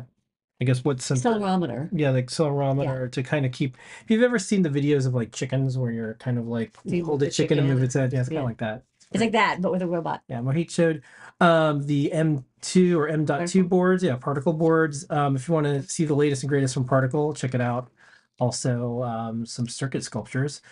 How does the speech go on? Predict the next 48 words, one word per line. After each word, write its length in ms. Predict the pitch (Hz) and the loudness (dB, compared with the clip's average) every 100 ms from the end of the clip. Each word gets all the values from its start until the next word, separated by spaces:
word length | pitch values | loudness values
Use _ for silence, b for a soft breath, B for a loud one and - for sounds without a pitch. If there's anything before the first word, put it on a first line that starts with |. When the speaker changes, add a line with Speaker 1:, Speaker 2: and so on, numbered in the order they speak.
| B B | B B
Speaker 1:
Melissa 220 | 175 160 | 0 2
showed 380 | 165 165 147 143 | 2 2 4 2
a 40 | 127 | 0
C 200 | 143 127 | -2 -4
four 420 | - 135 127 127 | -2 0 0 0
emulator. 640 | 139 135 139 147 185 226 | 0 0 0 2 2 2
Liz 240 | 131 135 131 | 2 0 -2
showed 340 | - 143 139 | 0 0 2
a 40 | 143 | 2
really 280 | 165 175 175 | 4 4 2
cool, 580 | - 175 160 156 156 B B B - | 2 4 4 2 -2 B B B -4
um, 260 | 147 139 135 | 0 2 2
I 40 | |
think, 180 | 123 156 | 0 4
good 160 | 156 170 | 4 4
use 380 | 135 127 - B B B B | 2 2 -4 B B B B
of 380 | 147 139 135 127 | 2 4 2 0
some 160 | 151 139 | 0 2
of 60 | |
these 180 | 135 123 | 2 0
A 180 | 160 139 | 0 2
I 120 | 135 | 0
tools. 380 | 131 151 131 131 | 0 2 2 2
You 80 | 135 | 2
take 200 | 165 165 | 2 0
a 60 | |
picture 340 | 151 160 - 160 | 0 -2 2 2
with 120 | 131 | 4
the 120 | 127 | 2
open 200 | 135 139 | 2 0
source 280 | 127 135 127 | 0 -2 2
Memento, 600 | 131 143 143 135 143 185 b b b b b _ | 2 4 2 2 2 -2 b b b b b _
you 260 | 135 139 135 | 2 4 4
send 340 | 127 - 156 | 2 0 2
it 80 | 151 | 2
off 520 | 143 143 139 - - _ - | 2 2 -2 -10 -20 _ -2
to 240 | 131 - | -2 2
a, 440 | 143 139 139 143 - - | 2 2 0 -4 -6 -4
an 160 | 143 170 | -2 0
A 160 | 151 | 2
I 160 | 131 135 | 2 2
service, 440 | - 127 143 - | 2 2 2 0
and 120 | 123 | 2
you 80 | 127 | 2
say, 280 | 123 131 117 | 2 0 0
"Describe 540 | 131 127 - 135 135 | -4 -4 0 0 0
this 160 | 131 127 | -2 -2
photo," 460 | - 196 156 151 | 0 2 2 -2